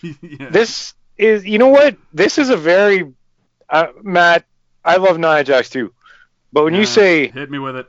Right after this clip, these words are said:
Speaker 2: Ro-, Ronda Rousey, you have a woman who for years has had a reputation as an ass kicker.
Speaker 1: Oh, God, I know. Yeah, like, that's, that's the funny thing that's hilarious. 'Cause if, if you didn't know, like, if Ronda Rousey was not, like, if you didn't know Ronda Rousey was Ronda Rousey, like, if these were two women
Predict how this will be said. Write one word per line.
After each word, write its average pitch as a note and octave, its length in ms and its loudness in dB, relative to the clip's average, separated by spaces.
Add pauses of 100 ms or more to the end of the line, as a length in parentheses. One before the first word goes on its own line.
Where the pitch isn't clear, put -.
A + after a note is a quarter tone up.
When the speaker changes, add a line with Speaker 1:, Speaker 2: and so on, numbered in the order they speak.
(160)
Speaker 2:
Ro-, F3 120 -4 (760)
Ronda E3+ 340 2
Rousey, D#3 580 0 (340)
you F#3 160 -2
have G3 260 2
a E3+ 220 2
woman D#3+ 300 0
who D3+ 200 -8
for C#3+ 180 -6
years D3 500 0
has B2 120 -12
had C#3 140 -2
a - 20 -4
reputation C3+ 500 0
as A#2 100 -6
an A2+ 60 -6
ass B2 240 0
kicker. G2 500 -12 (140)
Speaker 1:
Oh, E3 220 -6
God, C3+ 240 -8
I G#2+ 80 -14
know. G#2+ 240 -16 (100)
Yeah, C#3 300 -8
like, D#3+ 220 -8
that's, G#3+ 240 -4
that's A#3+ 240 -6
the - 100 -4
funny C4+ 220 -6
thing A3+ 180 -10
that's F#3 160 -8
hilarious. D#3+ 420 -10 (280)
'Cause E3 260 -8
if, E3 200 -8
if E3 140 -8
you C4 520 -4 (180)
didn't A3+ 320 -10
know, F#3 300 -2
like, D#3 200 -8
if E3+ 100 -14
Ronda G3 260 -4
Rousey D#3 500 -6
was C3 180 -10
not, C#3 220 -6
like, C#3+ 140 -8
if C#3+ 60 -14
you F#3+ 80 -10
didn't F#3 180 -8
know E3 140 -4
Ronda C#3+ 280 -6
Rousey C3+ 260 -8
was A#2+ 100 -16
Ronda B2 260 -8
Rousey, A2 260 -10
like, G#2 140 -14
if A2 100 -16
these F3+ 180 -10
were G#3+ 120 -8
two F3 240 -10
women D3+ 400 -8